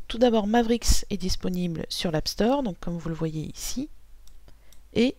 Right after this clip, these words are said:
il est gratuit. Son poids avo-, avoisine les cinq gigas et demi, donc prenez le temps de télécharger, euh, le logiciel, lancez-le un soir, euh, après avoir utilisé votre Mac.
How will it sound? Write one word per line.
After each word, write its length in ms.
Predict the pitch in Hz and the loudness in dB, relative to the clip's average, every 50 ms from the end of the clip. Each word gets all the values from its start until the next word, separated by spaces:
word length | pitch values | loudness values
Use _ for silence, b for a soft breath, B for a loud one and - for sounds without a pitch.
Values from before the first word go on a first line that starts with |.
| - - | -6 -4
il 120 | 196 185 | 0 0
est 80 | 196 190 | 2 2
gratuit. 400 | 170 165 156 - - - 196 240 - - - - - - - - - - - - - - - - - - - - - - b b b b b b b b b b b b b b b b b b b b b b b b b b - | 2 2 0 -2 -2 -4 -6 -6 -8 -12 -16 -18 -18 -18 -18 -20 -20 -18 -16 -16 -16 -16 -16 -18 -20 -20 -20 -20 -20 -20 b b b b b b b b b b b b b b b b b b b b b b b b b b -8
Son 200 | - - 240 233 | -6 -4 -4 -4
poids 380 | - - 254 254 247 247 247 | 0 4 6 8 8 8 8
avo-, 400 | - - - 214 196 190 190 202 - - - - - - | 6 4 2 0 0 0 -4 -8 -12 -14 -18 -16 -8 -6
avoisine 560 | 196 185 190 202 196 180 202 208 190 180 165 | -4 0 2 2 2 2 2 2 0 2 2
les 120 | 170 165 160 | 0 0 0
cinq 760 | - - - - - 208 202 196 196 196 190 - - - 180 175 165 170 | -2 -4 -2 2 2 4 4 2 2 -2 -4 -6 -4 -2 0 0 0 0
gigas 380 | 165 160 - 180 170 165 175 170 | 0 -2 -4 -4 0 2 2 2
et 60 | 175 | 2
demi, 320 | 175 185 190 196 190 185 175 | 2 2 2 2 2 0 -2
donc 460 | 165 160 165 165 160 - - - - - | -2 -2 -2 -2 -2 -4 -8 -10 -8 -4
prenez 280 | - - 208 202 208 | -2 0 2 2 2
le 60 | 208 | 2
temps 240 | - - 220 208 202 | 2 2 2 2 2
de 80 | 190 165 | 0 -2
télécharger, 760 | - - 170 175 170 - 185 165 165 160 170 180 180 180 170 | 0 4 4 4 4 4 2 0 0 0 0 0 0 2 2
euh, 380 | 156 151 147 147 147 147 - - B B B B B B B - | 2 0 0 -2 -2 -4 -4 -4 B B B B B B B -4
le 80 | 180 175 | 0 2
logiciel, 560 | 175 180 170 165 165 - - 208 202 196 185 | 2 2 0 6 10 10 12 12 10 8 6
lancez-le 380 | 175 170 - - 180 175 170 | 2 0 0 0 0 0 2
un 100 | 170 170 | 0 0
soir, 380 | 165 - - 196 190 185 170 165 | -2 -2 0 0 0 0 0 0
euh, 320 | 160 156 151 147 143 143 151 - B B B B B B B B B B B B B - - - - - - - - - - - | -2 -2 -2 -4 -6 -6 -8 -10 B B B B B B B B B B B B B -18 -18 -16 -16 -16 -16 -16 -14 -10 -6 -4
après 260 | - 185 - - 185 | -4 -2 0 0 0
avoir 200 | 185 170 175 175 | 2 2 0 0
utilisé 360 | 175 - - 185 175 160 175 | -2 -2 0 0 0 2 2
votre 220 | 160 160 160 - 196 | 0 0 0 0 2
Mac. 320 | 233 277 311 - - 156 | 2 2 2 0 -4 -6